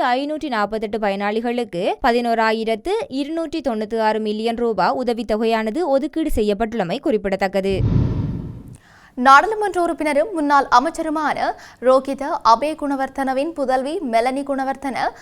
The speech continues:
Speaker 2: போலீசில் சரணடைந்துள்ளார்.
Speaker 1: சட்டவிரோதமாக இறக்குமதி செய்யப்பட்ட நாற்பது மில்லியன் ரூபாவிற்கு அதிகமான மதிப்புள்ள லேண்ட் குரூசர் ஜீப்பை ஐக்கிய மக்கள் சக்தி நாடாளுமன்ற உறுப்பினர்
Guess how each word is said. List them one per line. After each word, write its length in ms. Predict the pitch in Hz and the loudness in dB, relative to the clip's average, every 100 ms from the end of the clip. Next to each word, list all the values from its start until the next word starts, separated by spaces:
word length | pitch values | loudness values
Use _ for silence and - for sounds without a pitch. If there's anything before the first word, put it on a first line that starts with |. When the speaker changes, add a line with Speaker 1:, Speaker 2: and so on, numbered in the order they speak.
| - - | -20 -4
Speaker 2:
போலீசில் 580 | - 311 392 - 359 359 | 6 6 6 -2 -8 -6
சரணடைந்துள்ளார். 920 | - 349 233 226 226 226 240 254 170 - - _ _ _ | -2 -2 -2 -4 -4 -4 4 6 4 0 -16 _ _ _
Speaker 1:
சட்டவிரோதமாக 840 | - 277 240 349 349 330 320 320 330 | 2 4 4 2 2 0 0 0 2
இறக்குமதி 420 | 240 220 220 226 | 0 -2 -4 -4
செய்யப்பட்ட 520 | 226 233 233 233 294 | -2 -2 0 0 2
நாற்பது 360 | 339 233 214 226 | 2 0 -2 -2
மில்லியன் 360 | 226 220 233 226 | -2 -2 -2 0
ரூபாவிற்கு 500 | 208 208 214 226 269 214 | 2 2 0 0 0 0
அதிகமான 580 | 208 226 233 226 196 | 0 -2 -2 0 0
மதிப்புள்ள 640 | 285 220 214 208 226 220 320 466 - | -2 0 -2 0 0 2 2 0 -4
லேண்ட் 400 | 214 220 226 220 | 2 4 4 0
குரூசர் 480 | 220 226 214 226 214 208 | -2 0 0 -2 -2 -2
ஜீப்பை 340 | 220 208 180 185 381 | -4 0 0 0 -2
ஐக்கிய 400 | - 226 285 339 330 | 0 0 0 -2 -2
மக்கள் 320 | 311 311 302 | 0 0 0
சக்தி 260 | 240 202 269 | -4 -2 -4
நாடாளுமன்ற 720 | 359 226 220 214 220 220 240 | 0 0 2 2 0 -2 0
உறுப்பினர் 640 | 202 208 208 254 175 170 | 0 0 0 -2 -2 -2